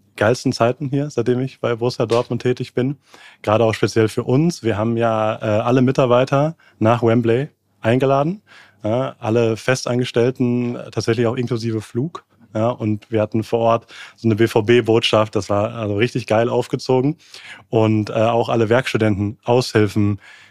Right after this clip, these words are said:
egal was für ein Verhält-, Anstellungsverhältnis du hast,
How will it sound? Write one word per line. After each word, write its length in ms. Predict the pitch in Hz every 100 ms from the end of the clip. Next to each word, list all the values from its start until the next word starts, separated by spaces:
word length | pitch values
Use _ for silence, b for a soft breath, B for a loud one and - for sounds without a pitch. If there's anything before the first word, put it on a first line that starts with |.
| B
egal 400 | 110 107 120 139
was 160 | 120 131
für 100 | 131
ein 60 | 117
Verhält-, 280 | 120 131
Anstellungsverhältnis 760 | 147 151 131 117 - 113 123 117
du 140 | 113
hast, 280 | 117 143 -